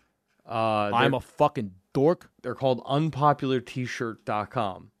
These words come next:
Speaker 1: right? With stuff like, uh, cancel the
Speaker 2: Oh!
Speaker 1: cancelers.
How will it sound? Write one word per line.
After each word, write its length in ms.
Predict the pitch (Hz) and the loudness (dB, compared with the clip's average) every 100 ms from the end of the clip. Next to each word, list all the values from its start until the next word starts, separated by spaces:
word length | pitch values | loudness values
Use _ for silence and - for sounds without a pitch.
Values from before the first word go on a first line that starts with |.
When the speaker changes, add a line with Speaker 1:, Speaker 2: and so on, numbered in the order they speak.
| _ | _
Speaker 1:
right? 280 | 107 101 110 - | -2 -2 -4 -10
With 140 | 110 98 | -14 -10
stuff 340 | - 131 - | -6 -4 -4
like, 380 | 120 110 95 _ _ _ _ _ _ _ _ _ _ _ _ _ _ _ _ _ _ _ - | -6 -6 -8 _ _ _ _ _ _ _ _ _ _ _ _ _ _ _ _ _ _ _ -14
uh, 260 | 98 90 - _ _ _ _ _ _ _ _ _ _ _ _ _ _ | -12 -12 -18 _ _ _ _ _ _ _ _ _ _ _ _ _ _
cancel 480 | - 147 175 - 175 | -2 2 2 0 -2
the 60 | 214 | 2
Speaker 2:
Oh! 680 | 247 311 320 302 285 - 160 | 4 6 6 4 4 2 2
Speaker 1:
cancelers. 800 | 165 - 131 101 80 101 - | 2 0 -2 -2 -4 -8 -14